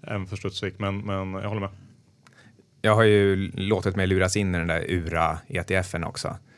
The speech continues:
Speaker 1: Just det, den, den ligger här näst på listan.
Speaker 2: Ja, men det, det gör jag ju egentligen bara på charten. Jag gillar när saker har gått ner nittio procent. Eh,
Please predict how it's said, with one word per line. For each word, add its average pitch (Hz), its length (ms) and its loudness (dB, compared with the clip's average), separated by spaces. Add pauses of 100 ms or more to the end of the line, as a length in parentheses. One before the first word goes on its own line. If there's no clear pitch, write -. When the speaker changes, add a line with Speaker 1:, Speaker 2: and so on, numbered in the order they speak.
(1200)
Speaker 1:
Just 113 160 -4
det, 101 80 2
den, 107 280 0
den 104 260 0
ligger 92 180 -2
här 90 120 -2
näst - 520 -8
på 95 160 0
listan. 95 360 -4 (220)
Speaker 2:
Ja, 90 280 2
men 98 120 0
det, 90 500 4
det 95 160 0
gör 90 200 4
jag 85 120 2
ju 82 400 0 (300)
egentligen 80 580 -6
bara 82 420 -2
på - 220 -6 (140)
charten. - 480 -4 (360)
Jag 98 100 2
gillar 92 260 2
när 85 100 -2
saker 85 280 -2
har 85 80 -2
gått - 180 -8
ner 82 340 -4 (880)
nittio 90 280 -6
procent. - 520 -8 (760)
Eh, - 300 -4